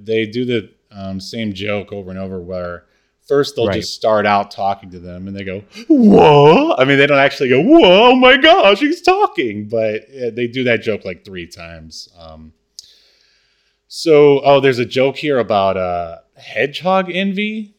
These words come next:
Speaker 1: like, <laughs> which, I mean,
Speaker 2: Yeah.
Speaker 1: I don't even know why, why even call that a joke. It's just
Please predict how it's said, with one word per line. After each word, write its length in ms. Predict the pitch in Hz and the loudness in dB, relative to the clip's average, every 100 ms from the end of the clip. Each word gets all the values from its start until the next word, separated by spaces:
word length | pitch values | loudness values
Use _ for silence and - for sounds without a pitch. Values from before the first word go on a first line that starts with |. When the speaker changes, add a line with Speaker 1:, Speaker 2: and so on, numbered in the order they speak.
| _ | _
Speaker 1:
like, 380 | 202 202 202 - - - | -12 -12 -12 -14 -14 -14
<laughs> 200 | _ _ | _ _
which, 300 | 117 113 - 123 | -8 -6 -8 -6
I 40 | |
mean, 300 | 117 113 107 - | -2 -2 -4 -10
Speaker 2:
Yeah. 640 | 123 143 175 226 214 123 | -8 -2 -2 -2 -2 -2
Speaker 1:
I 40 | 101 | -2
don't 120 | 143 | -2
even 160 | 131 123 | -2 0
know 120 | 120 | 0
why, 340 | 113 117 117 107 | 2 2 0 -2
why 240 | 110 117 | -2 0
even 180 | 117 101 | -2 -6
call 280 | 95 113 110 | -6 -2 -2
that 200 | 104 92 | -2 -4
a 100 | 87 | -6
joke. 420 | 82 104 98 90 _ | -10 -8 -8 -8 _
It's 260 | 92 - - | -20 -20 -20
just 300 | 92 - | -18 -18